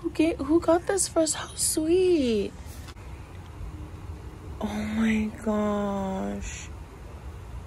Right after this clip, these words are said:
Oh my gosh. So sweet.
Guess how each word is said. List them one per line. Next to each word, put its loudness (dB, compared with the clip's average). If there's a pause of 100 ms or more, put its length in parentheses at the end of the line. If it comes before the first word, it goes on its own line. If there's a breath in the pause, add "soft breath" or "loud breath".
(320)
Oh 0
my 6 (120)
gosh. 2 (520 loud breath)
So 2
sweet. 4